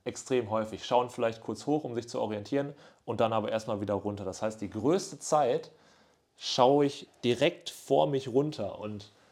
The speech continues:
ähm, das war sicherlich eins der größten Learnings für mich, die mich, ähm, die A, emotional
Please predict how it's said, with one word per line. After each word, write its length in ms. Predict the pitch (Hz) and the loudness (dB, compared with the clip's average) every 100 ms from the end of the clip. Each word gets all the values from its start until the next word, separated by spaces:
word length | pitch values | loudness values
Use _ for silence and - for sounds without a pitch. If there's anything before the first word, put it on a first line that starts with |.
| _ _ _ _ 120 | _ _ _ _ -4
ähm, 560 | 117 110 110 110 - _ _ _ _ _ _ _ | -2 -2 -4 -8 -12 _ _ _ _ _ _ _
das 380 | 131 139 - - - | 0 2 -2 -12 -6
war 200 | 117 113 | -2 -2
sicherlich 400 | 127 131 117 - | -2 -2 -2 -4
eins 240 | 131 - | -6 -4
der 140 | 117 | -6
größten 500 | 104 123 139 - 113 | -2 -4 -4 -6 -2
Learnings 400 | 113 139 117 - | 2 2 0 -8
für 80 | - | -10
mich, 420 | 110 131 147 - - _ - | -8 -8 -10 -16 -20 _ -8
die 100 | 113 | -6
mich, 500 | 117 117 - - - | -6 -8 -10 -18 -8
ähm, 600 | 110 110 107 104 104 101 _ _ _ _ _ - | -4 -2 -2 -4 -10 -14 _ _ _ _ _ -12
die 160 | 113 | -8
A, 340 | 110 117 - - - | -4 -4 -4 -12 -2
emotional 920 | 139 165 175 - 170 170 180 208 | 0 0 -2 -4 -2 0 0 -2